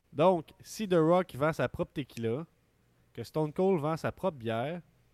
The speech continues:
ben je vais vendre mon propre lait. Angle's Milk, coming in June twenty twenty. » It's true. Voilà,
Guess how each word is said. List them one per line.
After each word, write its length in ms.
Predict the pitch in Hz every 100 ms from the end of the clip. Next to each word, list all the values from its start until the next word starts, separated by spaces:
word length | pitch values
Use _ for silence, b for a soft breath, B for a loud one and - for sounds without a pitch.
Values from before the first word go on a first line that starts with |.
| _ -
ben 200 | 127 165
je 100 | 131
vais 60 |
vendre 200 | 123 165
mon 140 | 165 160
propre 300 | - 156 117
lait. 160 | 117 127 _ _ -
Angle's 440 | 135 143 147 143
Milk, 340 | 127 147 160 - _ _ _ -
coming 320 | 139 151 151
in 140 | 131
June 240 | 123 143 147
twenty 240 | 147 135
twenty. » 280 | 123 113 101 - _ _ _ _ _ _ _ -
It's 220 | 120 -
true. 160 | 107 104 _ _ _ -
Voilà, 220 | 117